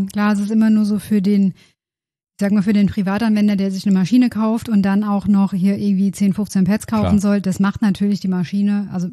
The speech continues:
Speaker 1: teilweise macht, sind die Pads teurer als die Maschine.
Speaker 2: Ja, ja, ja, klar.
Speaker 1: Ähm, ja, dann
Speaker 2: Klar.
Speaker 1: tut's einem natürlich erstmal weh, aber
Speaker 2: Genau.
Speaker 1: ich glaube auch, man, man spart vielleicht am falschen Ende,
Speaker 2: Genau.
Speaker 1: wenn man jetzt irgendwelche günstigen Pad nimmt und, äh, entweder
Speaker 2: Ja.
Speaker 1: ist man mit dem Ergebnis nicht zufrieden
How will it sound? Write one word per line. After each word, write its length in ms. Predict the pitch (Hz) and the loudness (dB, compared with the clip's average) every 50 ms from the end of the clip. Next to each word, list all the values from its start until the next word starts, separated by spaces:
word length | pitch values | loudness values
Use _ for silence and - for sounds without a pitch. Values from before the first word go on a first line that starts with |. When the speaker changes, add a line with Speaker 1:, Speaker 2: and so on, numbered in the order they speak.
| - - | -10 -10
Speaker 1:
teilweise 400 | - - 202 185 208 202 180 185 | -4 -2 0 2 2 2 2 4
macht, 320 | 190 190 185 - _ _ | 4 4 2 0 _ _
sind 160 | - - 190 | 2 4 4
die 100 | 208 196 | 4 4
Pads 220 | 185 202 202 196 - | 2 0 0 0 0
teurer 300 | - 196 196 202 202 196 | 0 0 2 2 2 0
als 160 | 185 175 - | 0 -2 0
die 80 | - 185 | 0 0
Maschine. 420 | 180 180 180 208 240 254 262 262 | 2 2 2 4 4 4 4 4
Speaker 2:
Ja, 80 | 214 196 | 2 0
ja, 120 | 98 95 | -2 -2
ja, 40 | 95 | -2
klar. 380 | 95 - - - 233 208 202 202 | -6 -6 -4 0 2 2 2 2
Speaker 1:
Ähm, 200 | 196 196 190 185 - | 2 0 0 -2 -4
ja, 240 | - 175 160 156 170 170 151 - _ | -4 -4 -2 -2 -2 -4 -6 -8 _
dann 160 | - 196 185 | -6 -4 -2
Speaker 2:
Klar. 180 | 180 170 185 190 262 _ _ _ _ _ | 0 0 -2 -4 -6 _ _ _ _ _
Speaker 1:
tut's 200 | - 226 240 - | -4 -4 -2 0
einem 160 | 226 202 190 190 | 0 2 2 2
natürlich 300 | 165 185 208 190 185 190 | 2 2 0 0 0 -2
erstmal 360 | 185 180 - - 190 185 175 | -4 -4 -2 -2 -2 0 0
weh, 240 | 170 190 202 214 214 208 - _ _ | 0 0 0 0 -2 -4 -6 _ _
aber 400 | - 190 190 185 185 180 175 185 | -6 -4 -2 0 0 0 0 0
Speaker 2:
Genau. 100 | 190 185 | -2 -4
Speaker 1:
ich 100 | 190 - - | -6 -6 -6
glaube 280 | 190 180 175 180 180 | -6 -6 -4 -4 -4
auch, 160 | 156 160 180 170 | -4 -4 -4 -2
man, 420 | 185 180 180 180 180 180 180 180 | -2 -2 -2 -2 -4 -4 -6 -6
man 400 | 180 180 180 180 175 175 175 165 | -6 -4 -4 -4 -4 -4 -4 -6
spart 280 | - - - 175 180 - | -6 -6 -4 -4 -4 -4
vielleicht 300 | - 185 180 180 - 185 | -4 -4 -4 -4 -2 -2
am 100 | 180 - | -4 -2
falschen 300 | - 175 170 170 - 180 | -2 -2 -4 -4 -4 -2
Ende, 240 | 170 175 180 180 | -2 -2 0 0
Speaker 2:
Genau. 100 | 175 175 | 0 0
Speaker 1:
wenn 80 | 170 170 | 0 0
man 100 | 175 175 | 0 -2
jetzt 160 | 175 170 - | -4 -4 -6
irgendwelche 560 | 170 175 170 170 190 180 180 165 - 175 165 151 _ _ _ | -8 -10 -8 -6 -6 -6 -6 -4 -4 -6 -6 -6 _ _ _
günstigen 420 | - 190 180 165 - 185 180 185 170 | -4 -2 -2 -2 -4 -4 -4 -4 -2
Pad 220 | - 185 180 - | -2 -4 -4 -2
nimmt 340 | 190 180 185 185 190 - - | -2 0 0 0 -2 -4 -8
und, 420 | - 196 190 180 180 180 180 - | -10 -6 -6 -4 -4 -4 -6 -8
äh, 280 | - - 196 185 180 180 - _ _ - | -10 -10 -8 -8 -8 -8 -10 _ _ -2
entweder 420 | 196 185 170 190 185 196 196 196 | 0 0 0 2 0 0 0 0
Speaker 2:
Ja. 60 | 180 | -2
Speaker 1:
ist 140 | 180 - - | -2 0 0
man 140 | 202 196 190 | 2 2 2
mit 100 | 185 180 | 2 2
dem 160 | 190 185 180 | 0 -2 -2
Ergebnis 460 | 165 185 185 170 214 226 - 254 - 240 | -2 -2 -2 0 0 0 0 0 0 0
nicht 140 | 233 214 | -2 -2
zufrieden 540 | - 226 190 - - 226 226 214 226 226 214 | -2 -6 -8 -6 -4 -2 0 0 0 0 0